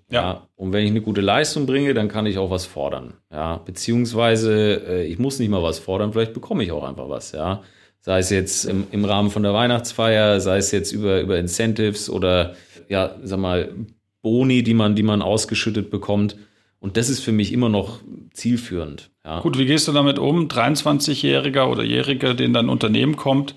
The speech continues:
Speaker 2: Mhm.
Speaker 1: Und wir kennen ja alle diese tausend-Stunden-Regel. Du musst tausend Stunden was gemacht haben, um
Speaker 2: Mhm.
Speaker 1: was gut zu machen.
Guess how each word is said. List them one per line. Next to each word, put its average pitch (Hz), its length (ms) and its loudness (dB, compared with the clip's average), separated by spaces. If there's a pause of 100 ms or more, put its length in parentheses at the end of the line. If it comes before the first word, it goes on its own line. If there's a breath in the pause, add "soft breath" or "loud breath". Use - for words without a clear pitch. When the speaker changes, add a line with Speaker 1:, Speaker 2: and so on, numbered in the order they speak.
(120)
Speaker 2:
Mhm. 101 240 2
Speaker 1:
Und 117 160 2
wir 131 80 -2
kennen 135 180 4
ja 123 100 4
alle 123 180 4
diese 120 280 0
tausend-Stunden-Regel. 131 920 2
Du 127 60 0
musst 120 220 0
tausend 123 300 2
Stunden 123 280 0
was 120 180 -2
gemacht 123 320 0
haben, 131 160 2
um 98 120 4
Speaker 2:
Mhm. 104 40 6
Speaker 1:
was 113 140 2
gut 160 160 0
zu 143 100 0
machen. 139 480 0